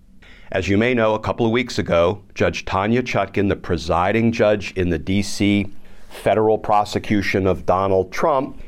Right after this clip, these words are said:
imposed a gag order. After a two-hour argument, I sat in court and listened to every word of it.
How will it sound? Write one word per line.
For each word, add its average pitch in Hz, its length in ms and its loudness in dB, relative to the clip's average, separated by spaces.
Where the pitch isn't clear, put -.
imposed 147 480 0
a 139 60 0
gag 123 360 4
order. 82 360 0
After 98 280 -2
a 87 60 2
two-hour 107 520 2
argument, 110 500 0
I 85 80 -2
sat 98 320 -2
in 90 120 -2
court 113 320 0
and 85 200 -2
listened 95 280 -2
to 90 140 0
every 80 300 -2
word 92 260 2
of 135 100 -4
it. 175 160 0